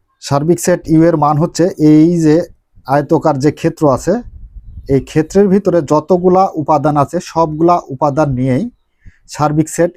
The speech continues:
ইউ গঠিত হয়। আর এ সেটের উপাদান হলো এই যে এ সেটের যে বৃত্তাকার ক্ষেত্রটা আছে, এই বৃত্তাকার ক্ষেত্রটা হচ্ছে এ সেটের উপাদান। যেমন এ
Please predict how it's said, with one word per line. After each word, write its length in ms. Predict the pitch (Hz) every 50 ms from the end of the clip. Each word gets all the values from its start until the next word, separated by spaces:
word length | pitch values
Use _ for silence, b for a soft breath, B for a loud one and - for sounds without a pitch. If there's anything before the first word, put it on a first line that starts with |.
| _ -
ইউ 80 | 160 165 147 139
গঠিত 240 | 143 135 131 127 120 104 92
হয়। 160 | 98 90 - - - - - _ - - - - - - _ _ _ _ _ _ _ _ _ _ _ -
আর 180 | - 117 117 - - - 143 160
এ 40 | 175 175 -
সেটের 240 | 208 202 214 202 202 190
উপাদান 280 | 202 190 170 185 170 147
হলো 180 | 135 123 127 165 240 - _ _ _ - - _ _ _ _ _ _ _ _ _ _ _ -
এই 100 | 165 160 165
যে 60 | 170 - 156 165
এ 20 | 190 185 -
সেটের 280 | 214 202 202 202 202 180 151
যে 80 | 170 151 131
বৃত্তাকার 480 | 156 160 - - 175 156 - 160 160 143 -
ক্ষেত্রটা 420 | - 151 156 - 160 151 - 131 117 110
আছে, 180 | - - 170 226 233 - - - - _ _ _ _ _ _ _ -
এই 140 | 165 175 185 151 156
বৃত্তাকার 480 | 180 175 - - 165 160 165 160 143 -
ক্ষেত্রটা 400 | - 160 156 - 151 139 127 156 135 131
হচ্ছে 260 | 143 131 - - 185 240 240 - _ - 151 160
এ 20 | 151 -
সেটের 240 | 151 143 139 127 123 98
উপাদান। 300 | 117 107 98 98 92 - - - _ - - -
যেমন 220 | 117 123 131 156 - - - -
এ 40 | 135